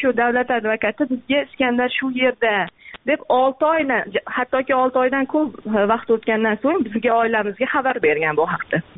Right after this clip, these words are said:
Va mana shu sud davomida ham qanday qiynoqlar qo'llanilganligi, aynan, e, qanday ukollar bilan qiynashganini, e, meni akam aytib o'tgan. Shuning uchun mana xuddi shu sistema o'zgarmagan, davom etyapti. O'g'irlab ketilish, oilalar, oila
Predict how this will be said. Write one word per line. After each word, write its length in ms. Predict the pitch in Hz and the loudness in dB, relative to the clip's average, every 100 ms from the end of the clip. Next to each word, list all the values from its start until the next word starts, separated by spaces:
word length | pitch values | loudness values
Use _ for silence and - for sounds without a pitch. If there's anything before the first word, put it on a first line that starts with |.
| 180 | -2
Va 100 | 233 262 - | 0 0 0
mana 240 | 254 262 | 0 -2
shu 100 | 277 269 | -6 -6
sud 200 | 311 285 | -4 0
davomida 500 | 285 277 277 277 277 285 | 0 2 0 0 -2 -2
ham 140 | 311 311 | -4 -2
qanday 360 | 294 294 294 285 - - - | -2 0 -2 -2 -8 -14 -2
qiynoqlar 460 | 233 233 233 247 247 262 | 0 0 0 0 0 0
qo'llanilganligi, 840 | 254 247 247 240 208 185 175 190 - - - - | 2 0 0 -2 -2 -2 -2 -4 -6 -16 -8 -2
aynan, 380 | 254 262 262 254 - | 0 0 0 -2 -2
e, 40 | 220 226 220 220 | 0 2 0 0
qanday 240 | 254 254 247 254 | 0 0 -2 -2
ukollar 500 | 262 247 262 302 302 | 0 2 2 0 0
bilan 180 | 302 277 | -2 0
qiynashganini, 600 | 269 254 - 220 220 196 180 - - | 0 0 -2 -4 -4 -4 -8 -10 -4
e, 20 | 208 202 208 | -2 0 0
meni 160 | 214 226 | 0 0
akam 200 | 233 220 220 | -2 -2 -2
aytib 220 | 254 240 175 | -2 -4 -6
o'tgan. 280 | - 254 311 - - - - - | -4 -4 -4 -8 -16 -16 -18 -6
Shuning 220 | - 277 285 | 0 2 2
uchun 140 | 277 254 | 2 2
mana 140 | 262 269 | 0 0
xuddi 260 | 349 269 302 | -2 0 -2
shu 80 | 269 240 | -2 -4
sistema 360 | 262 - 302 233 196 | -4 -2 0 2 2
o'zgarmagan, 600 | 262 277 311 240 180 208 254 | 0 0 0 0 0 0 0
davom 220 | 311 285 | 0 0
etyapti. 400 | 226 196 180 - | 0 0 0 0
O'g'irlab 460 | 226 269 254 240 208 - | 2 2 2 0 -2 -4
ketilish, 560 | 269 294 202 202 233 - - _ - - | -2 0 2 2 0 -6 -20 _ -6 -2
oilalar, 480 | 240 254 254 254 247 | 0 2 2 0 -2
oila 260 | - 233 | 0 0